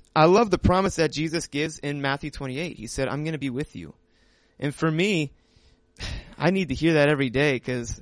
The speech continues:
I can struggle with this every day. I can,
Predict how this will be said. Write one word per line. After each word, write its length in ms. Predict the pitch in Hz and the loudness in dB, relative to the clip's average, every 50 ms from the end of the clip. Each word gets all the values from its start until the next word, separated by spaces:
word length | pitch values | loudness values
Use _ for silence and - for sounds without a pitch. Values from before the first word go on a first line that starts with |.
| - _ - | -14 _ 0
I 120 | 127 151 | 0 2
can 160 | - 196 175 | 2 0 -2
struggle 400 | - - - 151 156 170 170 156 | -2 0 4 4 4 4 4 4
with 180 | 135 127 120 - | 2 2 0 0
this 360 | 131 127 127 123 - - - - - - - | -2 -4 -4 -4 -8 -12 -16 -18 -20 -10 -6
every 260 | - 139 123 135 135 | -4 -2 0 0 -2
day. 220 | 123 135 139 143 143 | 0 0 0 0 0
I 100 | 139 135 | 0 -2
can, 280 | - - 147 139 127 | -2 -4 -6 -6 -6